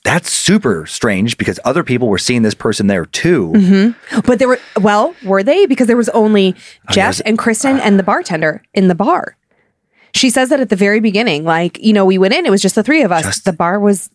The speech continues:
Speaker 2: the bar was empty for all other intents and purposes.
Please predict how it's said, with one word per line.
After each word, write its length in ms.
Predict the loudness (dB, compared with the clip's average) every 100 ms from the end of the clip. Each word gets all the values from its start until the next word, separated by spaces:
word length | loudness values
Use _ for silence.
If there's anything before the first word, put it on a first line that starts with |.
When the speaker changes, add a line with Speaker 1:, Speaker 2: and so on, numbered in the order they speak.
| -4
Speaker 2:
the 60 |
bar 200 | 0 0
was 100 | 0 -4
empty 340 | -2 2 2
for 220 | 0 -2
all 140 | 0 0
other 200 | 0 -2
intents 260 | -2 -2
and 100 | -2
purposes. 600 | 0 0 -2 -4 -6 -10